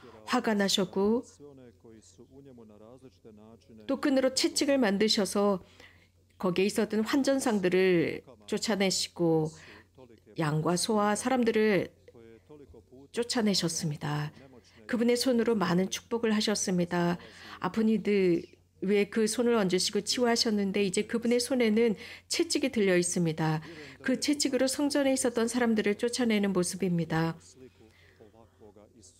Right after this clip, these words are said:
우리는 예수님에 관해서 이러한 예수님의 모습을 상상하기가 조금은 어렵습니다. 우리들의 마음에는 다른 예수님의 모습이 있으니까요. 자비하시고 겸-, 온유하신 예수님,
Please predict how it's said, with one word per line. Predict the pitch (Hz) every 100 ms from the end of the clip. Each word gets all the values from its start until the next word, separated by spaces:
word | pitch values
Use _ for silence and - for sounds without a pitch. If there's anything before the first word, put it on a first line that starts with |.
| - 98 _ _ _ - - - _ -
우리는 | 233 269 262
예수님에 | 208 214 247 247 247
관해서 | 240 226 220
이러한 | 247 208 262 254
예수님의 | 202 226 240 240
모습을 | 196 185 196 208
상상하기가 | 214 262 269 277 240 220 190
조금은 | 202 170 175 180
어렵습니다. | 190 180 180 - 175 165 160 170 165 - - - - _
우리들의 | 202 226 226
마음에는 | 220 180 190 190 185 180 202
다른 | - 214 247
예수님의 | 214 190 208 196
모습이 | 190 180 - 196
있으니까요. | 175 180 175 170 165 160 165 165 170 - - -
자비하시고 | 202 196 220 208 - 214
겸-, | 208 196 185 - - 110
온유하신 | 214 226 226 208 208
예수님, | 185 170 - 165 165 160